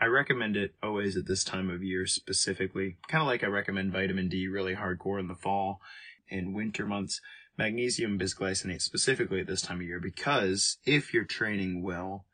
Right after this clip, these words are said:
this is a great season to grow muscle and burn fat. It just is. We're in the spring, headed into summer. It's a great season, not just because you might want that for the summer months,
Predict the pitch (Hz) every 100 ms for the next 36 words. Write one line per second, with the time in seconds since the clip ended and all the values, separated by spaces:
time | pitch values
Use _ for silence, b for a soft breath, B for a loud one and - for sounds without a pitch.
0 | b b - 135 107 92 104 95 - 90
1 | 85 92 90 90 90 85 95 - 87 85
2 | 82 80 78 - - - _ 98 113 -
3 | - - 82 - - - - _ _ _
4 | - 87 85 78 - - 117 113 107 104
5 | B B B - 90 90 85 92 - -
6 | 110 104 101 - B B B - 98 95
7 | 110 107 104 - 104 95 101 143 143 120
8 | - 107 98 90 - 95 87 80 92 127
9 | 135 - 95 90 90 - - 98 92 101
10 | 92 90 92 78 -